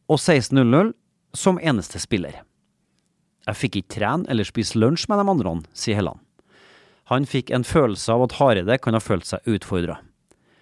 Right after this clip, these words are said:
«Det startet med at jeg, som hadde vært i Hornelands kapteinsteam,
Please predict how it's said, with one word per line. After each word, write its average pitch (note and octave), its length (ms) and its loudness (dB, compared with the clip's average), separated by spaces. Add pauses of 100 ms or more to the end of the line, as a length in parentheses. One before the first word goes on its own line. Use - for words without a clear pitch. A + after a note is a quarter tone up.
(240)
«Det D3 140 2
startet D#3 480 4
med E3 100 4
at F3+ 160 0
jeg, D3+ 260 4
som - 140 -2
hadde B2+ 140 4
vært C3 160 0
i C3+ 80 -2
Hornelands G2+ 480 2
kapteinsteam, A2+ 840 0